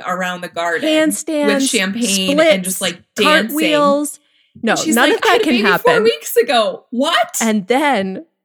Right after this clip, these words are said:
Speaker 2: the sex in the rowboat really just put it over
Speaker 1: I
Speaker 2: the
Speaker 1: know.
Speaker 2: edge.
Speaker 1: Yeah. Yeah. Okay.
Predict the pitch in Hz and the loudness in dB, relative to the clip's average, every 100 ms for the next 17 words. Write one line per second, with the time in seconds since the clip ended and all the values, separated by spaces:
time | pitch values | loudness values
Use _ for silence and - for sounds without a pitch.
0 | _ _ _ _ _ 190 - 156 - - | _ _ _ _ _ -8 -4 -6 -8 -10
1 | 175 175 - - 175 - 110 - - - | -4 -4 -4 -8 -6 -6 -6 -12 -10 -8
2 | 170 - 120 170 156 - - - - - | -6 -6 -4 -4 -4 -6 -6 -8 -10 -12
3 | _ - - - 226 180 - - - _ | _ -14 -10 -4 -2 -2 -6 -12 -20 _
4 | _ _ - - 262 - _ _ - 220 | _ _ -12 -10 -10 -14 _ _ -4 -4
5 | - - - | -2 -6 -8